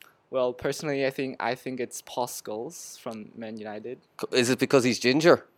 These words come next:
Speaker 1: Uh, no, it's, it's because he has such a low-profile, uh, lifestyle, and I think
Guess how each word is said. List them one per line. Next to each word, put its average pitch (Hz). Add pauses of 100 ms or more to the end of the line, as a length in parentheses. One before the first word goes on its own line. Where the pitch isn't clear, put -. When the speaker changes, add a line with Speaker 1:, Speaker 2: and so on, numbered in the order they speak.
(120)
Speaker 1:
Uh, 127
no, 143
it's, 120
it's 156
because 165
he 160
has 151
such -
a 151
low-profile, 131
uh, 110
lifestyle, 113
and 107
I 107
think -